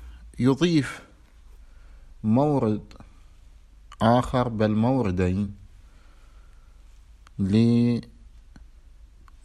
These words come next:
صلاته عندما يترك المتابعة.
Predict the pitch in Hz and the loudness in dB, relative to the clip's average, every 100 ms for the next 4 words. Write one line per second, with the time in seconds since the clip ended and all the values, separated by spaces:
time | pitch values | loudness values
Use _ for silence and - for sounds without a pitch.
0 | 110 117 131 143 147 - 113 101 82 87 | -2 0 0 0 -2 -2 0 0 -2 -6
1 | 85 78 95 92 98 98 101 101 110 117 | -8 -8 -6 -2 -2 0 0 -2 -4 -8
2 | 110 98 87 78 80 73 69 76 | -8 -6 -4 -4 -6 -6 -8 -14